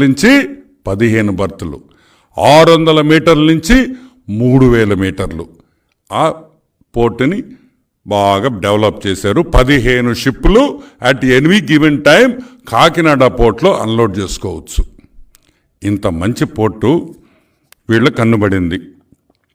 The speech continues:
మంచి లాభాల్లో ఉండే పోర్టు. So, ఆపరేషన్ గేట్వే జగన్ స్టార్ట్ అయింది. రెండు వేల పంతొమ్మిది నుంచి కే-, కేఎస్పిఎల్ మీద దాడి మొదలైంది.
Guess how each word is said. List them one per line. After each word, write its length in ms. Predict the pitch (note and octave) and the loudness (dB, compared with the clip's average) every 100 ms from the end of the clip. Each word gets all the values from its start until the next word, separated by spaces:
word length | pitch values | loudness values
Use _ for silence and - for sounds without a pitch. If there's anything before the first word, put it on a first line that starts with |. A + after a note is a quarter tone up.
| _ - B2 | _ -10 -4
మంచి 300 | B2 B2+ C#3+ | -2 0 2
లాభాల్లో 540 | A2+ C3 C#3+ C#3 C3 | 4 4 4 2 2
ఉండే 260 | A#2+ A2 A2 | 0 0 0
పోర్టు. 380 | - G#2 - - - _ _ _ _ _ _ _ _ _ _ _ _ - | 0 -2 -6 -12 -14 _ _ _ _ _ _ _ _ _ _ _ _ 2
So, 240 | B3+ - F#3+ | 2 2 2
ఆపరేషన్ 880 | F3+ A#3+ B3 A#3 A3 G#3+ A3+ C4 A#3+ - _ _ _ - A2 | 4 6 6 6 4 4 4 2 0 -10 _ _ _ -20 -4
గేట్వే 540 | G2 A3 A3 G3+ G3+ | 2 2 2 2 2
జగన్ 340 | C3+ E3+ F#3+ | 4 0 0
స్టార్ట్ 380 | G#3+ - D#3 D#3 | -2 2 2 2
అయింది. 280 | C3 G#2+ E2 - - - - - - - - - _ _ _ _ _ _ _ _ - | -2 -4 -8 -8 -2 -2 -4 -12 -10 -12 -12 -20 _ _ _ _ _ _ _ _ 0
రెండు 280 | F3+ A#3 | 2 4
వేల 300 | A#3+ A3+ G#3 | 6 4 4
పంతొమ్మిది 840 | G#3 G#3 - - F#3 G3 G3+ F#3+ F3 | 0 -2 0 2 2 0 0 2 2
నుంచి 540 | F3+ G#3 C4 D4+ C#4+ - _ _ _ _ _ _ - | 2 2 2 4 2 -4 _ _ _ _ _ _ 2
కే-, 320 | F#3 G#3+ - - _ _ _ _ - | 4 4 -2 -20 _ _ _ _ 0
కేఎస్పిఎల్ 760 | F3+ G#3+ A3 - - F3+ E3+ D#3 | 4 6 6 2 0 2 2 0
మీద 180 | E3 | 2
దాడి 400 | A3 F3+ B2+ B2+ | 2 2 2 2
మొదలైంది. 560 | C3 A2 G#2 G2+ E2+ D2+ | 0 -4 -4 -6 -8 -14